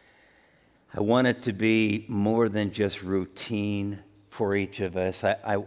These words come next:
I want it to be more than just the tradition, the ritual that we do.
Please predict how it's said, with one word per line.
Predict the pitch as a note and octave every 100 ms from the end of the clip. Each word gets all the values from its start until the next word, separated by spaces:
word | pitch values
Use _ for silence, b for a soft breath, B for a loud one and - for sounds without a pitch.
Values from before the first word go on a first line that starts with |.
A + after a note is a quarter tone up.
| -
I | G2+
want | G2 A#2 A#2+
it | G#2+
to | -
be | G2+ G#2
more | G2+ G#2+ A2
than | G2+ G2+
just | F2 G#2 G2 -
the | G2
tradition, | - A#2 F2 E2+ G#2+ - A2 G2 F#2
the | F2+
ritual | F2+ G#2 - A2 G2+ G2
that | F#2 F#2+ G2
we | F#2+ E2+
do. | D#2+ G2+ G2 F#2+ F#2